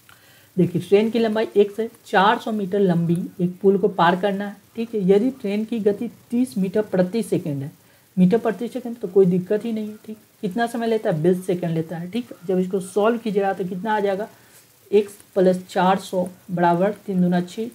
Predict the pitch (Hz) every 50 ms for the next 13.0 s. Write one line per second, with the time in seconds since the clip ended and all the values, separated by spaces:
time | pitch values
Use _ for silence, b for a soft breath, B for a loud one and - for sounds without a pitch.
0 | _ - - - 196 202 202 - 226 214 - b b b b b b _ - 190
1 | 185 175 170 170 180 180 - - 202 202 - - 208 208 208 196 196 196 196 -
2 | 190 180 214 208 202 196 196 190 185 185 185 - - - 208 208 214 214 - 220
3 | 214 208 196 180 175 180 180 180 185 185 185 - - - 196 180 196 208 - -
4 | - 226 240 - _ _ _ _ _ _ _ _ _ _ _ _ _ _ _ _
5 | _ _ _ - 180 165 175 180 170 170 185 180 160 156 185 202 208 208 - 226
6 | 214 190 180 180 170 170 175 165 151 151 196 214 233 262 262 - - 226 214 220
7 | 208 185 180 180 180 180 175 180 180 180 B B B B B B B - - 196
8 | 196 196 - 247 233 - - 196 185 180 180 190 180 175 180 180 180 - - 208
9 | 214 220 - 233 208 196 185 185 180 190 180 180 208 202 185 190 185 180 175 185
10 | 190 175 165 175 214 226 214 240 208 196 185 180 180 180 180 175 180 185 185 185
11 | 185 180 180 233 240 240 214 180 175 165 165 151 151 147 156 151 151 156 151 143
12 | 143 151 143 147 175 175 175 175 180 214 208 196 180 160 - - 175 - -